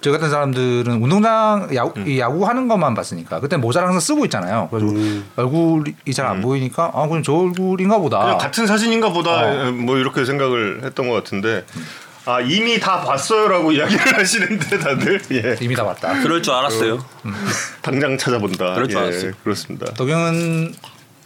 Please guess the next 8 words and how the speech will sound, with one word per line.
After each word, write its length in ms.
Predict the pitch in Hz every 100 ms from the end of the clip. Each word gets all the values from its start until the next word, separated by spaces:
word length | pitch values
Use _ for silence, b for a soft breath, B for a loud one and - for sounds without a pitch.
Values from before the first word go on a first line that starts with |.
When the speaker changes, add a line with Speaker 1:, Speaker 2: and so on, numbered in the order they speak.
| -
Speaker 1:
시어리더와 840 | 156 156 151 143 135 135 135 127
래퍼 220 | 135 139
공연과 300 | 135 127 120
같이 200 | 110 -
다 80 | 101
같이 200 | 107 107
본 120 | 110
것으로. 320 | 110 107 82